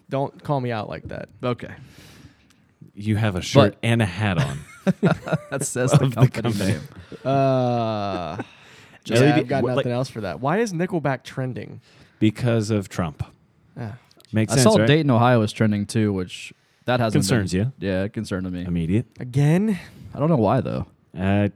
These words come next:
Speaker 3: the only thing you pulled up was, like, the airport.
Speaker 2: Yeah, it was, like,
Speaker 3: It was
Speaker 2: ninety,
Speaker 3: hot
Speaker 2: it was, like,
Speaker 3: today.
Speaker 2: ninety-four degrees.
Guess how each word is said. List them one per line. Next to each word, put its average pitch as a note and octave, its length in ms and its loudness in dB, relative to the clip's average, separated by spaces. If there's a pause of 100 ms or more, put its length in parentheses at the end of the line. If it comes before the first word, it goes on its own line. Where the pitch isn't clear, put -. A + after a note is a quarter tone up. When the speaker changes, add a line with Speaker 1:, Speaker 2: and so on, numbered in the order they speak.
(160)
Speaker 3:
the E2 400 -14
only A2 200 0
thing A2 200 0
you A2 120 2
pulled G#2+ 200 4
up G2 140 6
was, F#2 100 -2
like, F2 200 -2
the D#2 100 -6
airport. D2 400 -10 (320)
Speaker 2:
Yeah, A#2+ 260 0
it G#2+ 40 -2
was, G#2+ 100 -4
like, A#2 120 0
Speaker 3:
It C3+ 120 2
was C#3+ 140 4
Speaker 2:
ninety, - 40 -4
Speaker 3:
hot D3 240 -2
Speaker 2:
it C3 120 -2
was, A#2 120 0
like, A#2 120 0
Speaker 3:
today. A#2+ 80 -2
Speaker 2:
ninety-four A2 380 0
degrees. G2 520 -4